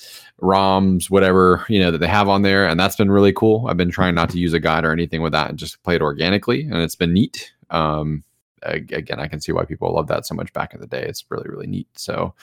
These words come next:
uh, Borderlands three, I would venture I'm about eighty percent of the way through, um, 'cause I am doing all the side quests and bounties and stuff as I go.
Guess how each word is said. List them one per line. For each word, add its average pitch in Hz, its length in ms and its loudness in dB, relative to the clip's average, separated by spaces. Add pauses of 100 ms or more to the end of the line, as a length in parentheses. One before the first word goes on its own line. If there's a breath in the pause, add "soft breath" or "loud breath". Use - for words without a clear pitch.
(300 loud breath)
uh, 85 320 2
Borderlands 135 500 6
three, 143 300 2
I 101 240 -2
would 101 260 2
venture 101 480 2
I'm 90 240 2
about 90 300 4
eighty 90 180 0
percent 92 320 -4
of 90 80 0
the 87 60 2
way 85 180 4
through, 104 640 2
um, 80 260 2
'cause 80 160 -6
I 78 100 2
am 80 100 0
doing 82 200 0
all 76 120 0
the 80 100 -4
side 80 280 -2
quests 78 360 -2
and 76 140 -6
bounties 73 360 -4
and 80 120 -14
stuff 80 240 -6
as 78 100 -4
I 78 140 -4
go. 107 300 0